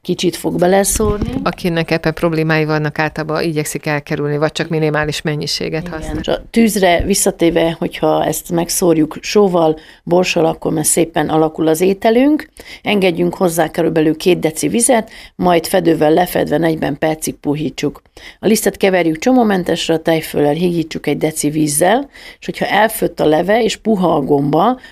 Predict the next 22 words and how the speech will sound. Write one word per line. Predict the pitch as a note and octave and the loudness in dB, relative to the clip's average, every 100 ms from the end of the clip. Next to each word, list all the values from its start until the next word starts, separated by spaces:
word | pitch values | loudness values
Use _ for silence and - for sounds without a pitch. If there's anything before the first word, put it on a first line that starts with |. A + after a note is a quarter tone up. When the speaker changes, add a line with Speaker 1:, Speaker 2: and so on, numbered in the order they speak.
| _ | _
Speaker 1:
akkor | G3 - D#3+ - | -6 -2 -4 0
keverjük | D#3 D3+ D3+ D3 | 0 0 -2 -2
hozzá | D#3 D3+ D3+ | -2 -2 0
a | D3 | -2
tejfölt, | - D#3+ E3 - F#3+ F#3+ | 0 -2 -2 0 -2 0
és | E3 - | -6 -4
ha | |
már | E3 D3+ F3 | -2 0 2
jó | G3+ | 2
sűrű, | F3 - F#3+ G#3+ A3 - - - | 0 -2 0 2 0 -6 -18 -6
akkor | F3 - D#3+ | -6 0 0
zárjuk | E3+ D#3+ D#3+ D3+ | 2 0 0 -2
el | D#3 | -2
alatta | E3 D#3+ D#3+ D3+ | 0 -2 -2 0
a | |
lángot. | D#3 D3 D3 C#3 C#3 - - - - | 0 0 0 -2 -4 -8 -20 -20 -14
Ehhez | F#3+ G3+ G#3 G#3 G3 | -4 2 4 2 2
mi | F#3+ F#3+ | 2 2
zöldborsós | F#3+ A#3 A3 G#3+ G#3 G3+ F#3 - | 4 4 4 0 0 -2 -2 -2
rizst, | F#3 F#3+ - | 0 0 0
esetleg | F3+ - D#3+ C3 - | -4 -4 -4 -4 -4
főtésztát | F#3 F#3 - - D#3 C#3+ - | -4 -4 -6 -6 -4 -4 -6